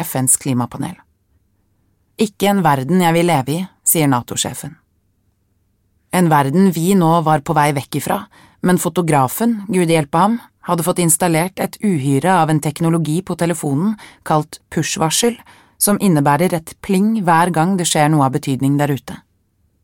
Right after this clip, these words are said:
«Du trodde kanskje pandemien var over», meldte V G. «Det er først nå det begynner i Kina.»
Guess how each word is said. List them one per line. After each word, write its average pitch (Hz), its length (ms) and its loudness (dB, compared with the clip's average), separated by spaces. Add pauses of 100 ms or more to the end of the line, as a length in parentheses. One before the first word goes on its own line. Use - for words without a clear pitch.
(760)
«Du 190 100 0
trodde 180 320 2
kanskje 165 320 2
pandemien 165 640 2
var 175 180 2
over», 156 380 2 (240)
meldte 147 340 -4
V 139 160 0
G. - 160 -10 (1040)
«Det - 80 -8
er 147 80 -4
først 160 240 0
nå 151 160 4 (140)
det 175 100 2
begynner 156 400 4
i 160 80 -4
Kina.» 139 380 0